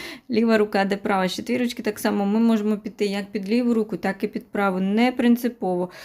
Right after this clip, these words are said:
Основне оприділитися, де яка рука, під яку руку ви хочете оприділитися. Це зразу. Ставимо ручки.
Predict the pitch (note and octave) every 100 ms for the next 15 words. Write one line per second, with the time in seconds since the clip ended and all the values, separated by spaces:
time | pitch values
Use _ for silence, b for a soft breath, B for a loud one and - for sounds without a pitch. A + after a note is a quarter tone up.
0 | B B - G#3 - A3 A#3 C4 A#3+ G3+
1 | G3 G3+ G#3+ G#3+ F#3+ F#3 F#3+ F#3+ F#3+ F#3
2 | A3+ A3+ A#3 F3+ F3+ G3+ F#3+ F#3 F#3 -
3 | - - - F3+ G#3 F3+ F#3+ A#3+ D4 -
4 | C4+ - A3+ A#3 A3 G#3 G3 F#3+ F#3 E3
5 | E3+ F3 B B B _ - F#3+ F#3+ G3
6 | B3 C#4 - - D4 D#4+